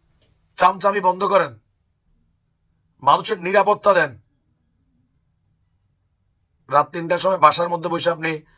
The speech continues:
সংবাদ সম্মেলন করছেন, চিপকে চিপকে কথা বলছেন। যারা এই ঘটনার সাথে সংশ্লিষ্ট,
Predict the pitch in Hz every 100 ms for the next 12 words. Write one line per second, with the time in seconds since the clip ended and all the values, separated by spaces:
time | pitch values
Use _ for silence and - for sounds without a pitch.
0 | _ - 147 160 165 160 160 160 151 147
1 | - 151 123 _ _ _ _ _ _ _
2 | _ _ _ _ _ _ _ - 190 -
3 | 180 170 160 - 160 156 156 165 156 165
4 | 143 - _ _ _ _ _ _ _ _
5 | _ _ 113 135 151 170 151 151 165 160
6 | 170 165 143 - 160 -